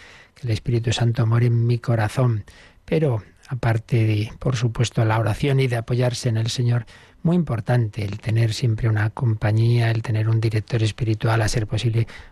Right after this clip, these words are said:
una comunidad, personas, ¿no? No a todo el mundo le va a uno contar cómo se siente, ¿verdad? Pero sí tener siempre al menos algunas dos, tres personas de confianza que uno pueda expresar, pues eso, cómo se siente, pues es importante el saberse desahogar. Y, por supuesto,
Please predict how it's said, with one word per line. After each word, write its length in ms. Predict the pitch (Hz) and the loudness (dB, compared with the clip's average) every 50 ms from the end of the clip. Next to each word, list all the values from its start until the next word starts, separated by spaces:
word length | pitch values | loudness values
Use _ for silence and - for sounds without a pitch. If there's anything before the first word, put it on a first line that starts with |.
| - - | -10 -4
una 260 | - 120 110 110 123 120 | 0 0 2 2 0 -2
comunidad, 680 | - - 131 113 110 113 110 110 107 110 113 113 - | -2 -2 0 0 2 2 2 2 2 2 0 0 0
personas, 580 | - 110 110 - - 127 120 117 113 110 107 | 0 0 0 0 0 2 2 2 2 0 0
¿no? 160 | 127 147 151 147 | 0 0 2 2
No 380 | 135 127 135 131 127 120 110 | 2 2 2 2 2 0 0
a 60 | 107 | -2
todo 160 | 110 - 113 110 | -2 -2 -2 0
el 60 | 113 | 2
mundo 240 | 120 117 107 113 110 | 2 0 0 0 0
le 80 | 113 | 0
va 100 | 107 107 | 0 0
a 40 | 110 | -2
uno 200 | 113 110 107 104 | -2 -2 -4 -4
contar 500 | - 107 110 113 - - 110 110 107 110 | -4 -4 -4 -4 -4 -2 -2 -2 -4 -4
cómo 220 | - - 107 107 | -4 -4 -2 -2
se 100 | 101 110 | -2 -2
siente, 400 | 101 - 127 123 113 110 - - | -2 -2 0 0 0 0 -4 -4
¿verdad? 320 | - 117 113 120 135 156 - - - - - - - - | -4 -2 0 0 0 -2 -4 -8 -16 -20 -20 -20 -18 -10
Pero 200 | - 147 131 107 | -6 -2 0 0
sí 100 | 135 147 | 0 0
tener 360 | 139 139 127 131 131 123 113 | 0 2 2 2 2 2 0
siempre 420 | - - - 127 117 117 - 120 | -2 -4 -4 -4 -4 -2 -2 -2
al 100 | 113 113 | 0 0
menos 320 | 110 113 113 113 113 - 107 | 0 0 2 0 0 0 0
algunas 460 | 104 107 120 123 120 113 107 - - - - - - | 0 0 2 2 2 2 0 -2 -6 -12 -16 -8 -4
dos, 220 | - - 110 - | -2 -2 -2 -2
tres 220 | - 135 117 - - | -4 -4 -4 -4 -2
personas 520 | - 123 107 - - 117 110 110 107 107 | -2 -4 -2 0 0 2 2 2 0 0
de 120 | 113 113 | 0 -2
confianza 540 | - 117 110 110 - - 113 113 110 - 127 | 0 0 -2 0 0 0 0 0 2 0 0
que 100 | 123 151 | 0 2
uno 160 | 160 175 156 | 2 2 2
pueda 160 | 135 143 127 127 | 0 0 0 0
expresar, 520 | 123 - - - 113 - - 120 120 120 | -2 -2 -4 -6 -4 -2 -2 -2 -2 -2
pues 200 | - 120 - - | -2 -2 0 0
eso, 240 | 185 - - 185 247 | 0 0 -2 -4 -8
cómo 260 | - - 151 127 110 | -8 -6 -4 -2 -2
se 120 | 101 110 | -2 -2
siente, 440 | 104 - 131 123 117 117 - 127 127 - - - - - - - - - | -2 0 0 0 0 0 0 -2 -4 -4 -6 -20 -20 -20 -20 -20 -20 -16
pues 200 | - - - - | -10 -8 -4 -2
es 120 | 117 - | 0 0
importante 720 | 131 120 110 - 101 90 - 131 123 123 113 107 - 110 107 | 0 0 0 0 -2 -2 0 0 2 2 2 0 -2 -4 -4
el 300 | 101 107 107 113 113 - | -4 -4 -4 -6 -6 -8
saberse 680 | - - 113 110 113 110 107 - - - 120 117 117 | -8 -6 -4 -2 0 0 0 0 -2 -2 -2 -2 0
desahogar. 440 | 117 113 101 - 110 107 117 117 113 | 0 -2 -2 0 0 0 0 2 0
Y, 120 | 120 123 | 0 -2
por 180 | - - 117 107 | 0 0 0 0
supuesto, 480 | 120 113 - 120 117 - - 147 143 | 0 0 0 0 0 0 0 -2 -2